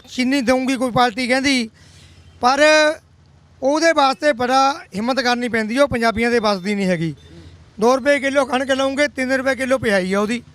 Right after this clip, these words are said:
ਤੇ ਕੌਣ ਜਾਊਗਾ ਪਿਹਾਉਣ? ਇੰਨੀ ਹਿੰਮਤ ਹੈ ਨਹੀਂ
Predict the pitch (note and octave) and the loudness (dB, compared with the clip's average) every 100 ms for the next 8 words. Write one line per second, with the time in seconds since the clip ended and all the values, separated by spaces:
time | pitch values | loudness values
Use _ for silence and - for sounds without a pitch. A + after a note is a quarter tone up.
0 | - - - - - - C4 C#4 - A#3+ | -20 -20 -20 -20 -20 -8 -2 -2 0 -2
1 | C#4 C#4 C#4 C#4+ C#4+ C4 B3+ C4 C4 - | 0 0 0 0 0 2 2 0 -2 -12
2 | _ _ - - A3+ B3 D4 C#4+ C4 C#4+ | _ _ -20 -14 -4 -2 0 0 0 0
3 | B3+ A#3 A3+ A3 G3 | 0 0 0 0 -2